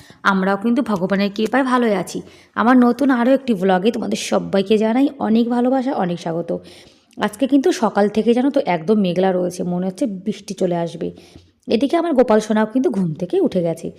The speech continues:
একটু পরে কিন্তু গোপাল সোনাকে স্নান করানো হবে।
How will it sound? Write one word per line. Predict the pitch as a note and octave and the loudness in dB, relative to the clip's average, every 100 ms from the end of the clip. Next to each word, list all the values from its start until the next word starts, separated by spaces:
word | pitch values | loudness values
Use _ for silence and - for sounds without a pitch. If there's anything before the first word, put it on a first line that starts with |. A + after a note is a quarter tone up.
| - _ _ | -20 _ _
একটু | G3+ - G3+ | -6 -4 2
পরে | A3 A3+ | 2 2
কিন্তু | A#3 B3+ | 2 0
গোপাল | B3 G#3 E3+ | 2 0 0
সোনাকে | F#3 G3 D4+ | -4 -4 -4
স্নান | D4+ G3 | -2 -4
করানো | F3+ F3+ F3 | -2 -4 -4
হবে। | E3 E3 | -6 -8